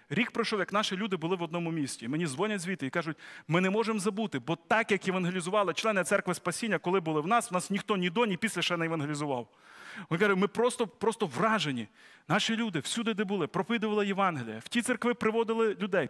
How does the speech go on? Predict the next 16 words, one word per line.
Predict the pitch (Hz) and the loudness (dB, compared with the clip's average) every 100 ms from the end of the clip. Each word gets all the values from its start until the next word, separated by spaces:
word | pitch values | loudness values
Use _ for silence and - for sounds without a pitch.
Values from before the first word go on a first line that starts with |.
| - | -4
проходили | - 175 233 226 233 | -6 -2 -2 0 0
з | |
ними | 226 226 | 0 0
наставництво. | 220 - 202 180 139 - 120 - - - | -2 0 0 2 -2 -6 -12 -16 -20 -10
Сьогодні | - 208 220 | 0 2 2
багато | 180 196 226 220 | 2 2 0 -2
людей | 220 | -4
поприймали | 220 214 220 220 220 | -2 -2 0 0 2
водне | 202 208 214 | 0 0 -2
хрещення | - 208 - 180 | 0 0 0 -4
по | 151 165 | -4 -2
різним | 160 156 151 | -2 -2 -4
місцям». | 143 151 127 - - - _ _ _ | -4 -4 -6 -8 -20 -20 _ _ _
І | 165 | 0
знаєте, | 220 254 202 | 0 0 -2
друзі, | 208 190 | -2 -2